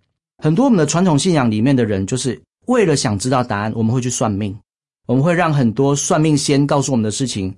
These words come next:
其实反而是一种常常更捆绑我们，让我们陷入更大的恐惧中。那我自己是拜拜家庭长大的，我之前也算过命，妈妈也带我们去算过命。但是我进入到基督信仰里面，我很深的感受到，其实这个信仰的核心是爱，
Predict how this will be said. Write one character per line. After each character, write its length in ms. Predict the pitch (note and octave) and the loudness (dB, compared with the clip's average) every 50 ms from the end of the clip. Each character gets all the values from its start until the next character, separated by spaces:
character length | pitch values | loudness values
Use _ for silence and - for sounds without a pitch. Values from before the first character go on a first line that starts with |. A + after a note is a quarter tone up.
| _ _ | _ _
其 140 | - - E3 | -8 -6 -4
实 160 | E3+ G3 E3+ | -2 0 -2
反 160 | C#3+ - C3+ | 0 0 0
而 140 | A#2 A2 G#2+ | 0 0 0
是 200 | A2+ - D#3 C#3+ | 0 0 0 0
一 40 | C#3 | 0
种 240 | C3+ C3+ A#2 G2+ - - - - - - - - | 2 0 0 -2 -4 -8 -14 -20 -20 -20 -16 -8
常 160 | - C#3+ D3+ | -4 -2 0
常 220 | D#3+ C#3 B2+ A#2+ | 2 2 0 0
更 180 | B2 G3 F3+ D3 | 0 0 0 0
捆 220 | - - C3+ C3 | 2 0 0 0
绑 180 | B2 C3 A#2+ B2 | 0 0 0 0
我 140 | C3 A#2 G2+ | 0 0 -2
们， 160 | F#2+ G2 A2 | -2 -4 -2
让 100 | C3+ D#3 | 0 0
我 60 | C3+ | 2
们 140 | A#2+ A2+ A2+ | 2 0 0
陷 200 | - - D3 C#3 | -2 -2 0 0
入 120 | C3+ C3 | 0 0
更 180 | A#2+ D3+ C#3 B2+ | 0 0 0 0
大 140 | C3 B2 A2+ | 0 0 -2
的 80 | A2+ | -2
恐 260 | - - B2 G2+ F#2 | -4 -4 -6 -6 -6
惧 220 | F2+ - A#2+ A2+ G2+ | -4 -4 -4 -4 -4
中。 260 | - - F#2+ F#2 F#2 - - - - - - - - - - - _ | -4 -6 -8 -8 -8 -12 -16 -20 -20 -20 -20 -20 -20 -20 -20 -12 _
那 80 | - A3+ | 0 2
我 120 | G3+ D3+ | 2 2
自 120 | C#3 - G3+ | 2 2 0
己 40 | D#3+ | 0
是 120 | D3 F3 | 0 0
拜 120 | E3 F3 | 0 0
拜 140 | D#3+ D#3+ D#3 | 0 2 0
家 140 | C#3+ D3+ C#3+ | 0 2 2
庭 180 | C#3 C#3 C3+ C3 | 2 2 2 2
长 220 | - G#2+ G2 F#2+ | 0 -2 -2 -2
大 140 | A2 A#2 A2+ | -2 -2 0
的， 80 | G#2+ | 0
我 120 | A2 A#2+ C3 | 0 0 0
之 160 | A#2+ - F#3 | 0 -2 -2
前 120 | F#3 E3+ | 0 0
也 60 | B2+ G#2+ | 0 0
算 240 | G2+ - B2+ A#2+ | 0 0 0 0
过 160 | G#2+ A#2+ A#2 G#2+ | 0 0 0 0
命， 240 | G#2 A2 G#2 F#2 F#2 - _ | 0 -2 -2 -4 -6 -8 _
妈 180 | - C3 C3+ | -4 -2 0
妈 140 | C#3 C#3+ C#3 | 0 2 2
也 80 | C3+ G#2+ | 0 0
带 100 | G2 B2+ | 0 0
我 60 | A#2 | -2
们 100 | G#2+ G2 | -2 -2
去 80 | G2 A2 | -4 -6
算 240 | A2 - G#2 G2 | -6 -6 -6 -6
过 160 | F#2+ G2+ G2 F#2 | -4 -4 -6 -6
命。 180 | G2 G2+ G2+ - _ _ _ - - - - - - | -6 -8 -10 -12 _ _ _ -20 -20 -20 -20 -12 -4
但 120 | - B3 | -2 0
是 80 | B3 A#3 | 2 2
我 60 | E3+ | 2
进 140 | D3 - G3 | 2 2 2
入 60 | G3 | 2
到 160 | G3 G3+ F#3+ | 2 2 0
基 140 | F#3 F#3 F#3 | 0 0 2
督 100 | F#3 F#3 | 2 2
信 160 | - - F#3 | 2 2 0
仰 100 | D#3+ B2+ | 2 2
里 80 | A2+ A2+ | 2 2
面， 160 | B2 C#3 C#3 | 2 2 2
我 120 | B2 C3 | 2 0
很 120 | C#3+ D3 B2 | 0 0 0
深 200 | A2+ - C#3+ D3 | 0 0 0 0
的 80 | C#3 | 0
感 180 | A#2+ - G2 F#2+ | 0 0 -2 -4
受 100 | F#2+ A#2+ | -4 -4
到， 160 | A#2+ B2+ B2 | -4 -4 -6
其 140 | B2 - F3 | -4 -4 -4
实 40 | E3 | -4
这 100 | D#3+ F#3+ | -2 -2
个 60 | F#3 | -2
信 160 | F3 - F#3 E3 | 0 0 0 0
仰 120 | C3+ A2+ | 0 0
的 80 | A2+ A2 | -2 0
核 140 | G#2 A#2+ | 0 0
心 220 | A#2 - C3+ C3+ B2+ | 0 0 0 -2 -2
是 100 | - C#3 B2+ | -2 -4 -4
爱， 340 | - - B2 A2+ G2+ - | -2 -2 -2 -2 -4 -6